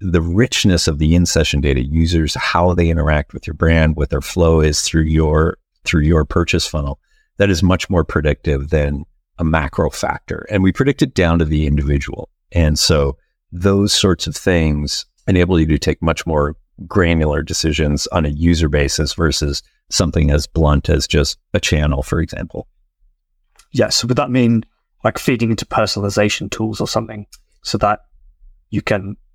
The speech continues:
Speaker 2: you're, you're making those changes to the website based on that data?
Speaker 1: Yeah.
Speaker 2: And I suppose saying, "This person's come to the homepage, they've taken X Y Z actions.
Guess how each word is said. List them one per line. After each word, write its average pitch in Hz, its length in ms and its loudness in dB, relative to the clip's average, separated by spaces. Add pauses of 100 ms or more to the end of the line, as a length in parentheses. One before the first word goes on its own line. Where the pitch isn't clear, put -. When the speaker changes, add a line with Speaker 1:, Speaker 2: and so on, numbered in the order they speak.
(320)
Speaker 2:
you're, 120 380 -2 (140)
you're 147 160 0
making 120 380 0
those 107 160 0
changes 104 400 -4
to - 100 -10
the 104 100 -4
website 104 520 -2
based 104 280 0
on 101 100 -2
that - 180 -2
data? 107 560 -2
Speaker 1:
Yeah. 90 320 0 (460)
Speaker 2:
And 110 100 2
I 107 40 0
suppose 104 320 -2
saying, 104 500 -2
"This 135 120 0
person's 117 400 -4
come 117 200 -2
to 104 100 -6
the 101 80 0
homepage, 101 760 -2 (480)
they've 107 180 -2
taken 107 800 -2
X - 220 -4
Y 104 100 2
Z 98 300 0
actions. 107 760 -6